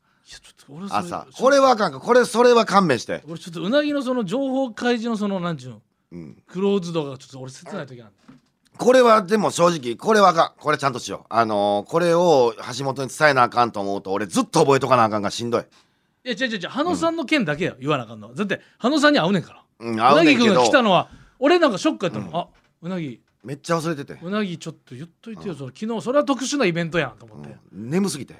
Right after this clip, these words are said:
Speaker 2: 朝。あれ、ちょっと、ごめん、あの日の体調による。ね、眠すぎて、もう、あの時、
Speaker 1: いや、
Speaker 2: 記憶ないねん、
Speaker 1: そしたら、
Speaker 2: あんま。
Speaker 1: い-、その、
Speaker 2: うん。
Speaker 1: 楽屋着いてから、あ、
Speaker 2: うん。
Speaker 1: そういえば、昨日、羽野さん見に行った。
Speaker 2: 楽屋着いたら別々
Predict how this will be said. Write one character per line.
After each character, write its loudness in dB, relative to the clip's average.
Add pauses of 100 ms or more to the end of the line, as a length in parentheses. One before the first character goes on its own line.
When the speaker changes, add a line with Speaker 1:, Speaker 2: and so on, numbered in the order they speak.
Speaker 2:
朝。 -20 (200)
あ -4
れ、 -6
ち -12
ょ -10
っ -14
と、 -18 (180)
ご -4
め 2
ん、 -4
あ 6
の 2
日 -2
の -4
体 -4
調 -6
に -6
よ -6
る。 -10 (840)
ね、 2
眠 2
す -2
ぎ -2
て、 -4
も 6
う、 6
あ 6
の 4
時、 2
Speaker 1:
い -8
や、 2
Speaker 2:
記 8
憶 6
な 6
い 2
ね -
ん、 2
Speaker 1:
そ 2
し -
た 2
ら、 4
Speaker 2:
あ 4
ん 0
ま。 0
Speaker 1:
い-、 -8
そ -4
の、 -2
Speaker 2:
う -2
ん。 -4
Speaker 1:
楽 2
屋 4
着 -8
い -4
て 2
か 2
ら、 2
あ、 -2
Speaker 2:
う 0
ん。 -2
Speaker 1:
そ -2
う 0
い 0
え -4
ば、 -4
昨 -12
日、 -8
羽 -10
野 -10
さ -16
ん -18
見 -14
に -8
行 -6
っ -6
た。 -8
Speaker 2:
楽 -
屋 -2
着 -18
い -18
た -12
ら -12
別 -10
々 -12